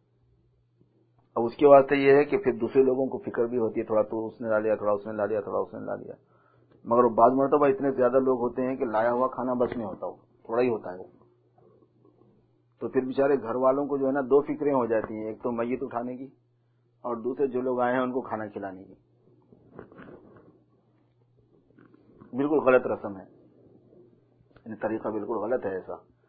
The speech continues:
کھانا تو آدمی نہ کھائے، ہاں گھر والوں کو چونکہ صدمہ ہے، وہ پکانے کی پوزیشن میں نہیں ہے، تو کھانا پہنچا دے، لیکن خود کھانا کھائے بھی وہاں پر، یہ نہیں ہونا چاہیے۔ بلکہ دفن کرنے کے بعد واپس آتے ہیں کہ بھائی کھانا کھائے بغیر کیسے جائیں گے وہاں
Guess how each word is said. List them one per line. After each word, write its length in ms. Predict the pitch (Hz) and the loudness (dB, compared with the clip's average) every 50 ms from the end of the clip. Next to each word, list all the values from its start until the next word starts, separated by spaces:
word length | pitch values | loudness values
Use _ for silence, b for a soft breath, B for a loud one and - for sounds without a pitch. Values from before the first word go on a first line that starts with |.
| b b b b b | b b b b b
کھانا 260 | - - 104 113 135 139 | -16 -10 -8 -4 -4 -2
تو 140 | 120 139 | 2 4
آدمی 240 | 120 113 110 113 117 | 4 4 4 2 -2
نہ 120 | 113 120 127 | -4 -4 -4
کھائے، 260 | - 117 113 123 139 | -2 -2 0 2 2
ہاں 180 | 135 123 135 107 101 | 0 0 -2 -2 0
گھر 100 | 117 117 | 2 4
والوں 300 | 117 117 120 135 143 143 | 4 4 4 4 2 0
کو 100 | 147 135 | 0 -2
چونکہ 200 | 135 135 135 131 | -2 -2 -4 -4
صدمہ 400 | 135 - 98 104 113 135 139 127 | -4 -4 -6 -4 -2 -2 0 0
ہے، 80 | 127 131 | 0 -2
وہ 100 | 127 117 | -2 -4
پکانے 400 | - 110 101 107 107 110 120 120 | -6 -6 -6 -6 -8 -8 -8 -8
کی 80 | 120 | -10
پوزیشن 440 | 117 - 113 117 117 120 123 120 120 | -10 -8 -8 -8 -6 -4 -6 -6 -4
میں 80 | 120 117 | -6 -6
نہیں 160 | 123 131 127 107 | -8 -8 -10 -10
ہے، 60 | 107 - b b b b b b | -14 -16 b b b b b b
تو 60 | - 101 | -16 -10
کھانا 280 | - - 123 120 127 | -4 0 2 2 4
پہنچا 380 | 123 - 123 127 127 - 127 107 | 6 6 6 6 6 6 6 6
دے، 120 | - 90 - - - - _ _ _ _ _ _ _ b b b b b b b b b - | 6 2 -6 -10 -14 -20 _ _ _ _ _ _ _ b b b b b b b b b -6
لیکن 220 | - 113 123 117 | -2 -2 -2 -2
خود 220 | - - 123 - - | 0 -2 -4 -4 -4
کھانا 280 | - - 113 117 120 | -2 0 0 2 2
کھائے 320 | 117 - - - 92 101 113 | 0 -4 -4 -2 0 0 2
بھی 200 | 127 139 147 147 | 2 2 2 4
وہاں 200 | 139 131 135 139 | 4 4 2 2
پر، 160 | - 151 147 | 2 2 0
یہ 180 | 139 123 123 127 | 2 2 2 2
نہیں 140 | 123 117 107 | 2 0 -4
ہونا 240 | 101 95 90 87 87 | -6 -8 -12 -14 -16
چاہیے۔ 280 | - 92 90 87 - _ _ _ _ _ _ _ _ _ _ _ _ _ _ _ _ _ _ _ _ _ _ _ _ _ _ _ _ _ _ _ _ _ _ _ _ _ _ _ _ - | -16 -16 -16 -16 -20 _ _ _ _ _ _ _ _ _ _ _ _ _ _ _ _ _ _ _ _ _ _ _ _ _ _ _ _ _ _ _ _ _ _ _ _ _ _ _ _ -18
بلکہ 280 | - 120 120 123 139 135 | -12 -10 -6 -2 -2 -2
دفن 340 | 117 117 107 - 139 143 | 0 0 0 0 0 0
کرنے 260 | 131 143 139 143 143 135 | 0 -2 -2 -2 -2 -2
کے 100 | 143 135 | -2 0
بعد 260 | 117 123 127 135 139 127 | 4 4 6 6 4 4
واپس 420 | 123 117 113 110 - 151 143 147 | 4 2 2 2 2 -2 0 2
آتے 300 | 135 135 135 - 135 135 | 2 2 2 0 0 0
ہیں 100 | 135 135 | 0 -2
کہ 120 | 131 135 | -4 -4
بھائی 160 | 120 117 123 127 | -4 -4 -4 -4
کھانا 300 | 131 - 117 117 131 139 | -4 -6 -6 -6 -6 -6
کھائے 200 | 127 131 131 135 | -4 -2 -2 -2
بغیر 200 | 135 135 139 135 | 0 -2 -2 -2
کیسے 280 | - 131 127 127 135 | -2 -4 -4 -4 -4
جائیں 200 | 131 131 131 135 | -4 -4 -4 -4
گے 60 | 135 | -6
وہاں 140 | 135 135 135 | -6 -8 -8